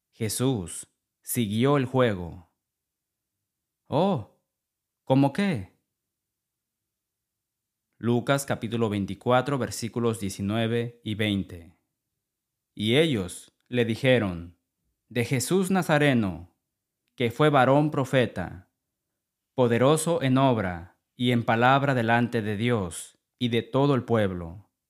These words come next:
y cómo le entregaron los principales sacerdotes y nuestros gobernantes a sentencia de muerte, y le crucificaron".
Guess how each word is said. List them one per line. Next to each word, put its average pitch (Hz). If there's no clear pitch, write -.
y 123
cómo 180
le 175
entregaron 123
los 120
principales 127
sacerdotes 117
y 123
nuestros 120
gobernantes 113
a 120
sentencia 131
de 127
muerte, 117
y 117
le 117
crucificaron". 107